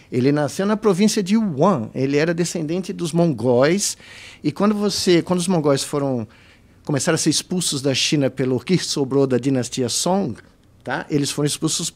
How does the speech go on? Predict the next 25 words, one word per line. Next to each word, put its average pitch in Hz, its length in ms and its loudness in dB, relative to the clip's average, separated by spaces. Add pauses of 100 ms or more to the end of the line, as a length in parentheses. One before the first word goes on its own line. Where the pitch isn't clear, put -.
lá 151 140 0
pra 202 160 0
Burma, 147 440 2
lá 123 160 -2
pro 156 180 -6
lado 165 240 -2
de 202 100 -4
Burma. 185 480 0 (520)
E 196 140 6
lá, 180 520 4
os 147 160 -4
meninos 175 440 4
se - 160 2
nasciam, 175 420 0
pra - 100 -6
você 120 100 -2
ter 160 100 -4
uma 175 120 2
ideia 147 180 -2
como 175 220 -2
era 180 100 0
o 180 40 0
mundo. 143 280 -2 (920)
Eles - 160 -6
pegavam 190 720 0